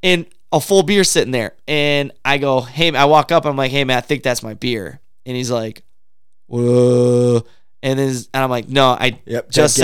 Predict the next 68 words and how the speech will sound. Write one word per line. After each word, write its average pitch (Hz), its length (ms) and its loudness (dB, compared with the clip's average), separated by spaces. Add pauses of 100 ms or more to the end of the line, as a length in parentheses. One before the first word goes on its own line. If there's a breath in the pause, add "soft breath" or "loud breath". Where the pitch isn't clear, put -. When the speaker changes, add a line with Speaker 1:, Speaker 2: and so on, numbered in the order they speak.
Speaker 1:
set 107 60 -2
that 139 140 4
Speaker 2:
giveaway. - 40 -4
I'm - 40 -4
Speaker 1:
beer 135 160 4
Speaker 2:
pretty 127 180 4
sure 120 80 0
I 113 40 0
Speaker 1:
down." 117 80 -2
Speaker 2:
just 117 120 -6
set 113 180 -6
it 101 80 -6
on 101 140 -6
that 92 140 -10
drink 104 260 -10
rail 104 220 -6
right 101 240 -6
Speaker 1:
Yep. 135 240 0
Speaker 2:
there, 92 220 -8
and 92 280 -10
I 87 60 -10
took 135 200 -6
Speaker 1:
And 131 140 -8
Speaker 2:
a 131 40 -4
picture 131 220 -8
for 143 120 -8
these 104 240 -8
assholes, 98 380 -8
Speaker 1:
yeah. 131 100 -2
Speaker 2:
and - 160 -10 (320 soft breath)
Speaker 1:
So 208 260 4
his 196 120 6
Speaker 2:
now 113 60 2
you're 113 160 0
drinking 104 340 -6
my 98 120 -8
beer. 92 140 -8
Speaker 1:
So 190 260 2
his 170 120 4
buddy 185 240 4
goes, 156 380 0 (580)
"No, 139 160 2
dude, 135 140 2
I 131 80 4
just 131 180 -4
filled 120 200 0
that 117 120 -2
up 110 120 -10
for - 140 -8
him." - 100 -12 (260)
And 147 100 2
I 151 80 4
go, 131 300 0 (500)
Speaker 2:
You 110 100 -8
filled 165 240 0
it 135 60 0
up 165 140 -2
for 127 180 -4
him? 147 60 -2
Speaker 1:
"You 156 120 2
filled 175 420 2
it 143 100 4
up 147 220 2
for 247 220 4
him? 254 240 0
Speaker 2:
Where, 180 140 4
Speaker 1:
Like, - 100 -2
Speaker 2:
where's - 120 -12